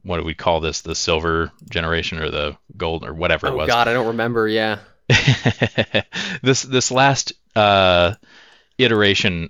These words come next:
Speaker 1: of Star Trek shows, uh, yeah, no, the, visually it's, it's, like, Strange New Worlds is stunning. And the cast gels in a very different way. They're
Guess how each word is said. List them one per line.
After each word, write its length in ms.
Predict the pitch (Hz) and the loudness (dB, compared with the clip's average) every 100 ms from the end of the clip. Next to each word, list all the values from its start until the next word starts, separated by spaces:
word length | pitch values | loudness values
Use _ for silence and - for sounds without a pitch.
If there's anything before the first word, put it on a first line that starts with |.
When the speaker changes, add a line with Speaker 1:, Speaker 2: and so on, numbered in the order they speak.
| - | -4
Speaker 1:
of 160 | 82 | -2
Star 240 | - 87 87 | 0 0 0
Trek 240 | - 80 | -2 -2
shows, 480 | - 80 80 80 - - _ _ - | -2 0 0 0 -4 -12 _ _ 0
uh, 460 | 95 95 87 85 - | 2 4 4 2 0
yeah, 280 | 131 110 | 0 0
no, 260 | 98 113 98 | 2 2 2
the, 80 | 104 | 2
visually 460 | 127 123 131 107 | 0 2 4 4
it's, 260 | 92 - - | 4 0 -6
it's, 300 | 101 - - - _ _ _ | -8 -6 -8 -10 _ _ _
like, 180 | 92 85 | -10 -8
Strange 280 | - 113 101 | 0 0 0
New 100 | 92 | -2
Worlds 220 | 85 78 | -2 -4
is 100 | 73 | -6
stunning. 680 | - - - 85 73 73 - - - - - | -4 -4 -2 -2 -2 -12 -16 -20 -20 -20 -4
And 120 | 143 | -2
the 40 | |
cast 380 | 143 151 131 - | 0 2 0 -2
gels 340 | 90 78 78 87 | -2 -2 -2 -4
in 80 | |
a 60 | 90 | -2
very 200 | 104 98 | 2 2
different 280 | 80 - 65 | 0 -4 -6
way. 220 | 76 76 - | -6 -6 -10
They're 600 | 113 - - 113 104 | -12 -10 2 4 4